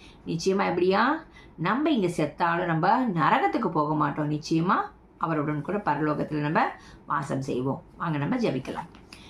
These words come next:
எங்கள் அன்பின் பரலோக தகப்பனே, ஒரு விசை தகப்பனே, எங்களை அர்ப்பணிக்கிறோம் ராஜா.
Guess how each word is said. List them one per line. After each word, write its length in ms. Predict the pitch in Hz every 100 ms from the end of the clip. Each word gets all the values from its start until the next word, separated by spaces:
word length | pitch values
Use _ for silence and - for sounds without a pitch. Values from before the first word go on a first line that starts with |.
| - 269
எங்கள் 240 | 277 262
அன்பின் 380 | 185 180 180 175
பரலோக 400 | 170 170 170 170
தகப்பனே, 640 | 170 170 180 190 226 269
ஒரு 220 | 220 247
விசை 280 | 240 220 185
தகப்பனே, 420 | 175 165 175 185
எங்களை 300 | 190 190 190
அர்ப்பணிக்கிறோம் 600 | 196 202 254 240 233 180
ராஜா. 500 | 156 147 165 156 156